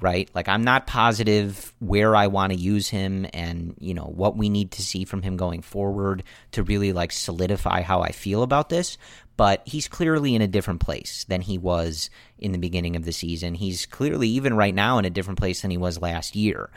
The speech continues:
And David Ross said, you know, this was gonna take some time. This was gonna be a, a work in progress, and, you know, this was gonna be something that they really had to commit to and, and take the time with. And at the very least, it's, it's trending in a positive direction, and he's,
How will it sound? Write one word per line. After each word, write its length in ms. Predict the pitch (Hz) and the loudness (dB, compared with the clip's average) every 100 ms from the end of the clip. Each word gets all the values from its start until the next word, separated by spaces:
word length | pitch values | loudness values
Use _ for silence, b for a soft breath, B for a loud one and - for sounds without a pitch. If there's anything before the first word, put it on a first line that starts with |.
| B B B - | B B B -6
And 520 | 101 101 98 98 98 - - - 82 | -2 2 2 0 -2 -4 -8 -16 -10
David 340 | 101 101 110 110 | 0 2 2 4
Ross 240 | 117 120 | 4 4
said, 340 | - 123 113 80 | 0 0 -2 -4
you 80 | |
know, 140 | 82 87 | -4 -2
this 200 | 90 - | 0 0
was 140 | 101 | 0
gonna 220 | 107 98 90 _ - | 0 -2 -2 _ -6
take 340 | 110 101 - | -4 -4 -6
some 240 | - 120 110 | -4 0 0
time. 400 | 120 127 92 67 | 0 -2 -2 -4
This 220 | 71 - | -6 -6
was 120 | 85 | -6
gonna 200 | 98 90 | -4 -4
be 420 | 85 92 95 90 | -2 -2 -2 -4
a, 320 | - 71 58 | -4 -8 -4
a 60 | 85 | -4
work 280 | 87 95 - | -2 -4 -2
in 120 | 95 | -2
progress, 600 | - 85 90 101 120 - | 0 0 0 0 0 -2
and, 240 | 90 87 | -6 -6
you 120 | 85 92 | -6 -4
know, 80 | |
this 200 | 85 90 | -4 -2
was 120 | - 92 | -4 -4
gonna 160 | 98 | -4
be 120 | 92 | -4
something 340 | 95 90 90 92 | -4 -4 -4 -6
that 120 | 87 | -4
they 140 | 90 | -4
really 260 | 85 90 90 | -4 -2 -2
had 260 | 90 85 - | -2 -4 -2
to 280 | 92 87 85 B B B B | 0 0 -2 B B B B
commit 360 | - 92 107 | 0 2 0
to 300 | - 120 123 | -2 -2 0
and, 220 | 92 87 87 | 0 -2 -4
and 240 | 87 85 | -4 -4
take 220 | - 98 | -2 -2
the 80 | - | -4
time 320 | - 101 123 | -4 -2 0
with. 220 | 90 85 | 0 -2
And 180 | 90 90 - B B | -2 -4 -6 B B
at 160 | 104 - | -6 -2
the 80 | 87 | 0
very 340 | 107 123 120 | 4 4 4
least, 560 | 104 117 87 - - - | 4 2 0 -4 -8 -10
it's, 320 | 101 95 - - | -8 -6 -6 -8
it's 160 | 87 - | -10 -10
trending 420 | - 127 127 123 | -2 0 2 0
in 60 | |
a 40 | 110 | 0
positive 480 | - 101 101 101 92 | 2 2 2 -2 -2
direction, 640 | 92 90 - 92 87 87 | 0 0 -2 -6 -6 -6
and 240 | - 85 | -6 -6
he's, 240 | 85 92 | -6 -6